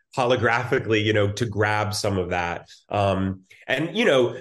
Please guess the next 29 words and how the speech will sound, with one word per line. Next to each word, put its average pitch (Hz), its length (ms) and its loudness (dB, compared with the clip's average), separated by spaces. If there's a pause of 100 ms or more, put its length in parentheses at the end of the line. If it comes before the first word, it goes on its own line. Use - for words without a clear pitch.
the 147 80 0
title 147 420 2
Eulogy 113 480 2
is 95 160 0
not 98 220 0
exactly 95 480 -2
an 92 80 -2
uplifting 95 800 -4 (320)
title, 131 400 2
but 101 320 0
there's, 104 420 2
uh, 98 300 2
you 135 80 2
know, 120 100 4
there's 107 160 2
a 104 80 -4
dancing 107 380 0
skeleton 98 520 0
on 90 140 0
the 92 80 -4
cover. 92 460 0
So 104 180 -2
I'm 95 100 -2
trying 95 280 -2
to, 92 320 -4 (420)
um, 90 500 -8 (300)
you 107 120 -4
know, 87 480 -4
uh, 82 420 -8